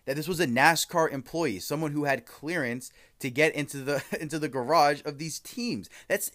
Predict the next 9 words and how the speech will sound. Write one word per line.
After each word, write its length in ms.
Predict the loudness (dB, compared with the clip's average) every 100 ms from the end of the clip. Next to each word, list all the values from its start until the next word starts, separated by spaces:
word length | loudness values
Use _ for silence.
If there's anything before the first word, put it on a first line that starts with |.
| -4
that's 220 | -2 -2 -4
insane. 640 | -6 -4 -2 2 2 2 0
That's 220 | -2 -2
absurd. 880 | -4 -2 -2 -2 0 2 2 2 -6 _ _ _ _ _ _ _ _ _ _ _ _ _ _ _ _
So 340 | 4 6 6 2
someone 680 | 2 4 4 2 0 -4 -10 _ _ _ _ _ _ _ _ -6
who 200 | 2 4
has 180 | 2 4
access, 640 | 4 4 0 -6 -6 -10